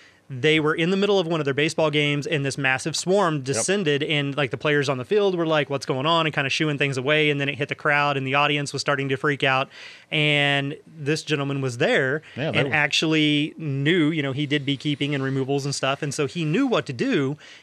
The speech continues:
Speaker 1: and he was able to help contain the situation, educate people, keep them calm, and, and get them out of there. And so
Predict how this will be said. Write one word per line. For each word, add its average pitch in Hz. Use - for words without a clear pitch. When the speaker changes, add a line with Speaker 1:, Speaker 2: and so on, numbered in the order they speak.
Speaker 1:
and 147
he 196
was 170
able 160
to 147
help 143
contain 147
the 151
situation, 143
educate 151
people, 143
keep 143
them 135
calm, 131
and, 139
and 131
get 135
them 131
out 196
of 156
there. 135
And 135
so 147